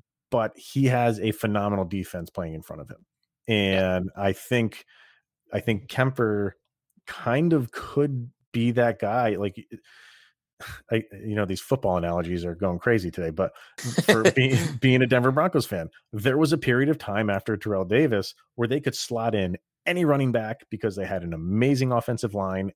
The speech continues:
Speaker 1: and they would rush for a thousand yards, no questions asked. It's kind of where the Avalanche are right now. You can put, I mean, you have to have a goalie that is, can, that has talent, clearly. And Kempfer's that guy.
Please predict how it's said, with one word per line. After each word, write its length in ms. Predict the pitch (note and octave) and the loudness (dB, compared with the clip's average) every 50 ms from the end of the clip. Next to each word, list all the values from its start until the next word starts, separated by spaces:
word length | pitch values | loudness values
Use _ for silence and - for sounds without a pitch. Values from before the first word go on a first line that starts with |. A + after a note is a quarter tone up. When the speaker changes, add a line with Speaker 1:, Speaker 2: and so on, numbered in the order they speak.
| - | -10
Speaker 1:
and 180 | F#2+ F2 F2 E2+ | -10 -8 -6 -6
they 60 | F2 F2 | -4 -4
would 140 | F2 E2 E2 | -4 -4 -6
rush 320 | E2 D#2+ F2 F#2+ F#2 - | -6 -2 0 0 0 0
for 140 | - - F#2+ | -2 -4 -4
a 40 | F2+ | -2
thousand 360 | - F#2 F2 F2 E2+ F2+ F2 | -2 -2 -2 -2 -2 -2 -2
yards, 420 | F2 E2+ E2 E2+ E2+ E2 - - _ _ _ _ _ _ _ _ _ _ - | 0 0 0 -2 -4 -4 -8 -14 _ _ _ _ _ _ _ _ _ _ -2
no 180 | A2 G#2+ G#2 F#2+ | 2 4 4 4
questions 400 | - - F#2+ - - F2 D#2+ D#2 | 4 2 2 2 2 -4 -6 -6
asked. 340 | C#2+ - - - - - _ _ _ _ _ _ - | -6 -10 -10 -14 -16 -18 _ _ _ _ _ _ -20
It's 80 | - - | -18 -12
kind 360 | - - - A#2+ C3+ D3 D#3 | -10 -2 2 2 4 6 6
of 120 | D3+ B2+ B2 | 4 4 4
where 140 | B2+ B2+ | 4 4
the 160 | B2 A#2 A2 G#2+ | 4 4 4 4
Avalanche 380 | G#2+ G#2+ G2 G#2 G#2 F#2+ - A2+ | 4 4 2 0 -2 0 0 2
are 100 | G2+ G2 | 2 2
right 160 | F#2+ F#2+ F2+ | 2 2 2
now. 160 | G2+ G#2 G2 | 0 0 0
You 140 | F2+ F2+ F#2+ | 0 -2 -2
can 140 | - A2+ G#2+ | -2 -4 -4
put, 280 | - - A#2+ A2 - - _ _ _ _ _ _ _ _ _ _ _ _ _ - | -2 0 0 0 0 -2 _ _ _ _ _ _ _ _ _ _ _ _ _ -4
I 40 | A2+ | -2
mean, 100 | A2+ A2 | 0 0
you 80 | A2+ | 0
have 160 | - - - - | 0 -2 0 0
to 60 | A#2 | 0
have 200 | B2+ A#2 F2+ F2+ | 0 2 2 2
a 120 | F#2 F2 | 0 0
goalie 420 | - - F2+ F2+ G#2 G#2 G#2 G2 F2+ | -2 -6 -2 0 4 4 4 4 4
that 160 | F#2 F2 D#2+ | 2 2 0
is, 260 | D#2+ D#2 E2 - _ _ | -2 -8 -10 -14 _ _
can, 120 | - G#2 - - | -10 -10 -8 -8
that 140 | F#2 F2+ D#2+ | -10 -10 -8
has 180 | - E3+ - - | -10 -12 -14 -16
talent, 440 | - - - E3+ D#3 G2 D#2 - - _ _ - | -16 -10 -6 -4 -4 -4 -4 -6 -10 _ _ -2
clearly. 400 | - D3 C3 F#2 D2+ D2+ - - _ - - - - - - - _ _ _ _ - | 0 2 2 2 0 -4 -8 -10 _ -20 -20 -20 -20 -20 -20 -20 _ _ _ _ -2
And 180 | A#2+ A2 G#2+ G#2 | -2 -2 -2 -2
Kempfer's 440 | - - A2+ A2 - A#2+ A2+ G2+ G2+ | -2 -2 -2 0 0 -2 -2 0 0
that 240 | G#2+ G#2+ G#2+ - | 0 0 0 -2
guy. 380 | - F#2 G#2 B2 G#2+ F2+ C#3 | -4 -2 0 0 0 -2 -6